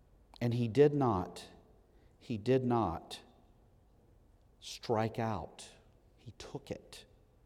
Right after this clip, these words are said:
He took it. He took it and did not revile in return, but went to the cruel tree for his very tormentors. And there he prayed,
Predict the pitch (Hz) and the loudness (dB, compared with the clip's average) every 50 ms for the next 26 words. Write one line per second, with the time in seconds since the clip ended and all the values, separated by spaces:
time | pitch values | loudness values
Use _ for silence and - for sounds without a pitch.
0 | - - _ - - - - _ - _ _ _ _ _ - _ - - 123 - | -20 -20 _ -20 -20 -20 -20 _ -20 _ _ _ _ _ -20 _ -6 -6 -6 -4
1 | - - 175 175 - 92 - - 127 131 - - 208 202 - - 143 131 120 139 | 0 0 0 2 2 -2 0 0 0 0 4 6 4 6 8 6 6 6 8 6
2 | 143 151 165 170 - 151 139 123 113 135 139 156 185 196 190 175 160 143 139 127 | 8 8 6 4 6 4 2 4 6 8 10 10 12 12 10 10 8 6 4 0
3 | - - - 170 175 160 139 127 127 127 - - - - - - - - 160 165 | 0 0 0 2 4 6 6 4 4 2 -2 -6 -14 -16 -18 -8 4 8 8 10
4 | 156 151 165 226 - - - 170 160 170 - - - 214 220 233 240 226 226 - | 10 10 6 4 4 4 4 6 6 6 6 6 10 12 12 12 12 12 12 8
5 | - 240 233 214 165 160 175 156 165 170 139 131 127 127 185 226 254 269 277 247 | 8 8 8 8 8 6 6 6 6 6 4 4 8 12 12 12 12 12 12 10
6 | - - 240 240 226 214 220 226 - - 156 139 127 - - - - - - - | 6 6 8 10 10 12 10 10 10 10 6 6 6 2 -6 -10 -10 -10 2 12
7 | - 202 208 196 160 143 139 220 254 311 339 349 339 285 262 302 302 277 - - | 12 12 12 12 12 12 12 12 12 12 12 12 12 12 12 12 12 12 10 6
8 | - - 294 330 269 247 233 208 175 147 135 123 127 | 8 12 12 12 12 12 12 12 12 12 10 8 6